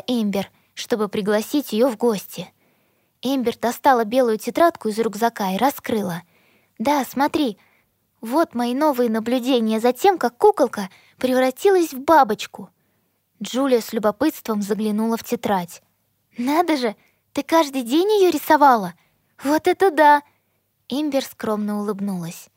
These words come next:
Ей было приятно, что подруга оценила ее старания, но от внимания девочки не ускользнуло, как Джулия ерзает на сиденье,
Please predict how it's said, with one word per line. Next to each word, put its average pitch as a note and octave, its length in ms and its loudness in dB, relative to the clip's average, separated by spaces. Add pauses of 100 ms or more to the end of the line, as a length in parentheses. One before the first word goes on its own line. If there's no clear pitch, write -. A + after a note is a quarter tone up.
(340)
Ей C4+ 180 -6
было D4+ 240 0
приятно, E4+ 500 2
что - 180 -10
подруга B3 440 2
оценила C#4 460 0
ее A3 240 0
старания, A3 680 0 (540)
но A3 100 -4
от A3 100 -6
внимания A3 520 -2
девочки A#3 600 -2 (340)
не B3+ 80 -2
ускользнуло, D#4 640 0
как A3 200 -4
Джулия B3+ 420 2
ерзает B3 540 0
на B3+ 100 -2
сиденье, C4 680 -2